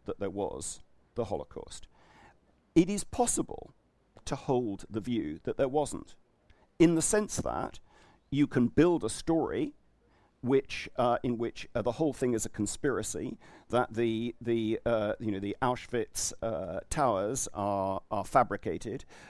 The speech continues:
that the whole world is engaged in some sort of conspiracy to present this, and so forth. But if you are consistent within your narrative account, it becomes more and more challenging for you,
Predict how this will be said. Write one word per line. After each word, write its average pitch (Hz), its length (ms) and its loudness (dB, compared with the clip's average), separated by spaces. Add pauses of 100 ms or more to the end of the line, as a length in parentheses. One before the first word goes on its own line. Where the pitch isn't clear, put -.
(100)
that 120 240 2
the 113 120 0
whole 143 240 2
world 120 420 4
is 107 140 0
engaged 113 520 0
in 107 120 0
some 113 280 2
sort 107 240 -4
of 85 140 -10
conspiracy 107 800 -2
to 95 240 -6 (100)
present 131 380 2
this, - 200 -8
and 95 100 -6
so 135 160 0
forth. - 360 -8 (720)
But 190 220 8 (260)
if - 160 4
you 208 180 0
are 180 140 6
consistent - 760 0
within 147 340 6
your 117 220 4
narrative 113 440 0
account, 85 480 -4 (320)
it - 180 0
becomes 151 560 0
more 160 420 6
and 143 100 4
more 123 220 2
challenging 147 600 0
for - 220 -8
you, - 220 -12